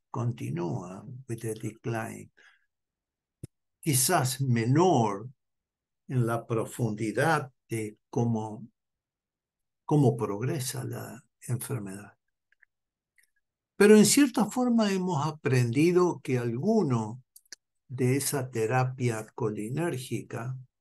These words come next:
ayuda con síntomas, específicamente con problemas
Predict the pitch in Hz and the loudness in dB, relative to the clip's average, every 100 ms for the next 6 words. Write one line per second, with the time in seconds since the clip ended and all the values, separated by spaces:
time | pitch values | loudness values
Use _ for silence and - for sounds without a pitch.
0 | _ _ _ _ _ _ _ _ _ _ | _ _ _ _ _ _ _ _ _ _
1 | _ _ _ - - _ _ _ - 156 | _ _ _ -20 -20 _ _ _ 0 2
2 | 127 175 208 196 - 151 139 127 - 320 | 4 6 6 4 2 0 2 2 4 4
3 | 285 120 101 95 123 - _ _ _ _ | 2 -2 -6 -10 -20 -20 _ _ _ _
4 | _ _ _ _ 160 127 - 143 127 269 | _ _ _ _ -4 -4 2 2 4 2
5 | - 190 - 135 123 117 101 110 127 113 | 2 -2 -2 0 0 0 -6 -8 -6 -6
6 | 127 147 _ _ _ _ _ _ _ _ | -8 -14 _ _ _ _ _ _ _ _
7 | _ _ _ _ _ _ _ - 147 131 | _ _ _ _ _ _ _ 2 4 6
8 | 120 120 123 - _ _ 143 139 123 151 | 4 2 -4 -12 _ _ 4 4 4 2
9 | 196 180 160 139 131 | 0 -2 -2 -4 -8